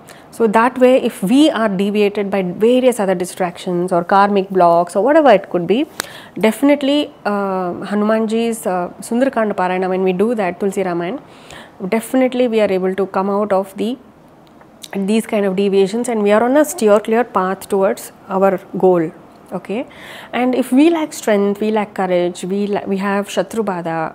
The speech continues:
these are common things which I want to tell you, uh, which will definitely help, uh, help you in sailing through these problems. Like, you know, I, like I mentioned to you, uh, one of it is definitely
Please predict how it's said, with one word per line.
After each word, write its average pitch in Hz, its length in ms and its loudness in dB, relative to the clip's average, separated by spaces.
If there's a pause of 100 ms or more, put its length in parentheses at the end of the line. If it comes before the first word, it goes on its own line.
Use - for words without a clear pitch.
these 233 200 -4
are 254 40 -2
common 233 380 -2
things 233 220 -6
which 208 160 -6
I - 20 -2
want 180 220 -2
to 180 40 -4
tell 175 160 -4
you, 170 220 -4 (540)
uh, 180 260 -4
which 202 220 -4
will 247 160 2 (160)
definitely 254 540 0
help, 196 260 -2 (100)
uh, 170 400 0
help 196 300 -2
you 190 220 0
in 175 180 -4
sailing 190 400 -2
through 202 240 -4
these 196 320 -4
problems. 180 640 -4 (360)
Like, 196 240 0
you 185 100 0
know, 185 300 0
I, 190 220 0
like 208 180 0
I 269 40 2
mentioned 214 500 0
to 214 80 -4
you, 226 260 -4 (140)
uh, 175 400 -6
one 190 340 0
of 233 140 -4
it 226 160 0
is 208 180 -4
definitely 208 640 -2